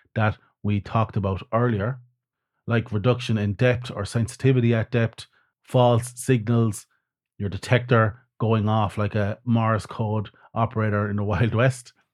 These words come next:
it may be wise to either adjust up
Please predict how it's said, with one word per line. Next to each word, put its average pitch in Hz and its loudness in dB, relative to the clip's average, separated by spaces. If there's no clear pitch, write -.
it 104 -2
may 131 8
be 117 4
wise 113 2
to - -6
either 104 -4
adjust 104 -6
up 147 -2